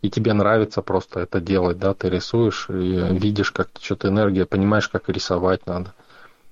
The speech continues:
А, когда мы пытаемся это повторить по форме, да,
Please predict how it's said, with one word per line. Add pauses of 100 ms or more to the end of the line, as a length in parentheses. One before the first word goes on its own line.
(540)
А,
когда
мы
пытаемся
это
повторить
по
форме,
да,